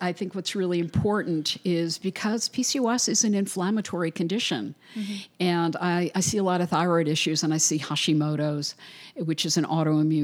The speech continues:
Speaker 1: issue. And, and it, you know, diet is, is really important. But getting back to the testing, it's important for doctors to check T S H, free T three, free T four, T P Os, antibodies,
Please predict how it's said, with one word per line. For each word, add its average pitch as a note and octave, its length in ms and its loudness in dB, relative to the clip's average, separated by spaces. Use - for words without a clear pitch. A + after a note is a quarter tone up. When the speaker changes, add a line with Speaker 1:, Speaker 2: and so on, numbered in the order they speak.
Speaker 1:
issue. D3+ 400 0
And, C#3+ 300 0
and D#3 380 0
it, F#3 320 -4
you F#3+ 160 2
know, D#3 280 0
diet F3 500 2
is, D#3+ 380 0
is E3 180 0
really E3+ 240 2
important. E3+ 520 0
But F3+ 160 -2
getting G#3 220 2
back F3+ 220 0
to F3 100 -2
the D#3+ 100 -2
testing, D#3 440 -4
it's A3+ 100 0
important C#4+ 320 2
for C4 140 -4
doctors B3 480 -2
to A3+ 100 -4
check A3 300 -4
T G#3+ 180 2
S F#3+ 180 2
H, E3+ 260 -2
free A3+ 260 -2
T G#3+ 260 0
three, E3 420 0
free B3 380 0
T G#3+ 280 2
four, D#3+ 480 0
T C4+ 220 2
P A#3+ 300 4
Os, E3 380 2
antibodies, F#3 720 2